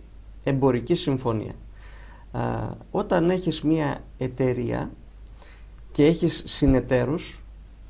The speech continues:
ζητάς και θέλεις πάντα να έχεις δυνατούς συνεταίρους.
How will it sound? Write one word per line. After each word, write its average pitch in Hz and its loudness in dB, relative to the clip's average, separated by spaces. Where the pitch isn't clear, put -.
ζητάς 135 4
και 143 4
θέλεις 147 4
πάντα 131 4
να 123 2
έχεις 156 0
δυνατούς 139 8
συνεταίρους. - 0